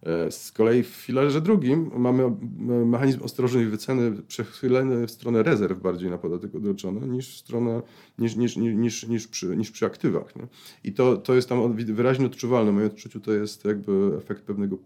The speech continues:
profiskalnego, e, e, sprofilowania, e, sposobu liczenia E T R w,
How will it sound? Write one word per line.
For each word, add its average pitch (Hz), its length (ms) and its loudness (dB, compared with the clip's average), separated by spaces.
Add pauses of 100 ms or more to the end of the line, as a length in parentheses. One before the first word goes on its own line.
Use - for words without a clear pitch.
(120)
profiskalnego, 104 1160 -2 (1300)
e, 82 40 -8
e, - 40 -8
sprofilowania, 110 880 2 (440)
e, 87 480 -2
sposobu 98 400 -2
liczenia 98 400 0
E 95 120 -2
T - 140 -4
R 90 280 0
w, - 140 -16